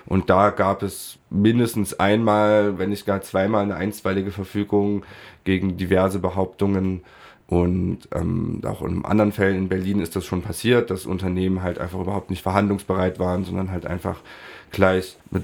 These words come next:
solchen harten Bandagen aufkreuzen. In anderen Städten ist es auch schon passiert, dass Unterlassungsaufforderungen abgegeben wurden. Also es kommt schon ab und an mal vor, wenn die Chefetage wirklich überhaupt nicht verhandlungsbereit ist.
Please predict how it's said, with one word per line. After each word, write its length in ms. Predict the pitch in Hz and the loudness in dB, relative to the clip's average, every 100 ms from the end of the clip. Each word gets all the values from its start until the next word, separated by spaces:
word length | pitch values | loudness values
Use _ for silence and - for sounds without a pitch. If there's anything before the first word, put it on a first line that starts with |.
| - | -4
solchen 400 | - 98 92 95 | 2 4 4 0
harten 220 | 90 101 95 | 0 2 2
Bandagen 720 | 90 87 95 104 107 98 - | 0 0 0 0 -2 -4 -4
aufkreuzen. 1160 | 80 - 98 - - 95 95 - 98 95 95 - | -6 -2 -2 -2 0 2 2 0 0 0 -2 -2
In 140 | 101 - | -2 -2
anderen 260 | - 101 98 | 0 2 2
Städten 320 | - 98 80 | 2 0 0
ist 80 | 92 | -6
es 80 | - | -2
auch 180 | 98 95 | -2 -2
schon 180 | 101 | -2
passiert, 440 | 90 92 - 95 - | -2 -4 0 -2 -2
dass 160 | - | -10
Unterlassungsaufforderungen 1600 | - 87 95 98 - 98 92 - - 95 - 98 98 98 95 98 - | -6 -2 0 0 0 -2 -2 -10 -4 -2 2 0 2 -2 -2 -4 -6
abgegeben 600 | - - 92 95 95 90 | -8 -6 -4 0 0 2
wurden. 440 | 95 92 95 95 - - - - | 0 0 -2 -6 -12 -20 -16 -4
Also 160 | 90 | 0
es 100 | 92 | 0
kommt 200 | - 107 | 2 2
schon 120 | 113 101 | 0 -2
ab 160 | 98 | 0
und 80 | 107 | 0
an 140 | 90 | 2
mal 120 | 95 90 | 0 0
vor, 380 | 107 120 127 | 2 4 4
wenn 400 | 101 98 98 95 | 2 -2 -2 -4
die 120 | 87 92 | -6 -4
Chefetage 680 | 104 98 87 98 92 92 | -2 -2 -4 -2 -2 -2
wirklich 240 | 90 98 92 | -4 -4 -4
überhaupt 320 | 95 104 - | 0 -2 0
nicht 140 | 113 | -4
verhandlungsbereit 720 | - 104 104 101 - 95 95 - | 0 0 0 -2 -2 0 0 0
ist. 260 | 95 - | -4 -4